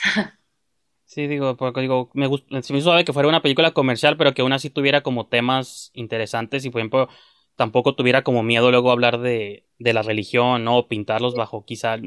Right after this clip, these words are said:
Speaker 2: este, luces no muy positivas. Y te quería preguntar en particular, ¿cuál es tu interpretación del final? Porque al final, de algún modo, es como entre optimista pero pesimista, ¿no? Porque, digo,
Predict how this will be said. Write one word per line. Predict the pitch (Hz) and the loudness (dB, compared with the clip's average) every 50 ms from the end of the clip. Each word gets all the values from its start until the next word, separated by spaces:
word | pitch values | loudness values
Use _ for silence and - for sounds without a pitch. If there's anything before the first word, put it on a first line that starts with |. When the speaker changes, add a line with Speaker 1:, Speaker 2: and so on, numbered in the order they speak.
| - - - | -14 -14 -10
Speaker 2:
este, | - 120 113 - - 113 | -8 -8 -8 -8 -8 -8
luces | 107 110 120 120 - 127 117 113 | -6 -6 -6 -6 -6 -6 -8 -6
no | 123 120 | -6 -4
muy | 120 123 120 | -4 -4 -6
positivas. | - - 123 120 120 101 - 117 117 120 127 151 - _ _ _ _ _ _ _ _ _ _ _ _ _ _ _ _ _ | -6 -6 -8 -8 -8 -10 -8 -4 -2 -2 -2 -4 -6 _ _ _ _ _ _ _ _ _ _ _ _ _ _ _ _ _
Y | - 131 123 | -8 -8 -6
te | - - 127 - | -4 -4 -2 0
quería | - 127 127 120 | 0 0 2 4
preguntar | - 165 147 131 139 147 160 | 4 4 4 4 4 4 4
en | 170 | 2
particular, | 160 - 139 - 143 131 139 139 143 147 - _ _ | 2 0 0 0 0 2 2 4 4 2 0 _ _
¿cuál | - 165 156 165 170 | 0 2 4 4 4
es | 170 - | 2 2
tu | 180 | 0
interpretación | 165 143 143 127 - 131 123 - 123 110 - - 135 127 131 131 127 123 123 | 2 2 2 2 2 0 -2 -2 -2 -4 -2 0 0 0 0 -2 -4 -2 0
del | 143 143 135 120 - | 2 2 2 0 -2
final? | - - 117 113 120 123 123 113 110 | -4 -4 0 2 2 2 2 2 0
Porque | 123 120 120 - 120 | -4 -4 -4 -4 -4
al | 113 | -4
final, | - 123 123 123 120 123 - _ _ _ _ _ _ _ _ _ | -4 -2 -2 0 -2 -2 -6 _ _ _ _ _ _ _ _ _
de | _ 127 143 | _ 0 2
algún | 139 139 143 147 | 4 4 4 4
modo, | 156 156 156 156 156 151 | 4 6 6 6 6 6
es | 147 143 | 4 4
como | - 170 160 151 | 2 2 2 2
entre | 135 123 - 127 | 2 2 2 0
optimista | 117 - - 120 117 123 127 - - 151 139 | 0 0 0 -2 0 0 0 0 0 0 2
pero | 135 123 117 113 | 2 2 2 2
pesimista, | - 117 110 120 113 120 131 127 - 123 113 | 0 -4 -4 -4 -4 -4 -4 -4 -4 -4 -4
¿no? | 117 123 127 | -2 -4 -4
Porque, | 123 117 - - - 104 98 - _ _ | -4 -8 -10 -10 -10 -14 -14 -16 _ _
digo, | - 113 113 110 107 101 | -12 -10 -10 -10 -12 -14